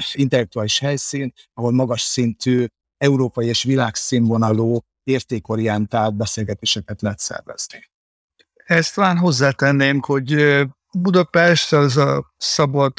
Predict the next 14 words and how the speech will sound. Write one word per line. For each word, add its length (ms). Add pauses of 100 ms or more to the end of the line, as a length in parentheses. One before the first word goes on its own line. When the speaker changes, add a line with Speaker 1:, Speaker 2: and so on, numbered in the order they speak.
(300)
Speaker 2:
sajtóért, 760
a 60
szabad 280
egyetemért, 880
a 160
szabad 320
és 140
tisztességes 760
választásokért 1000
folyó 320
harc, 460
ö, 160 (400)
frontvonalában 1000
van, 400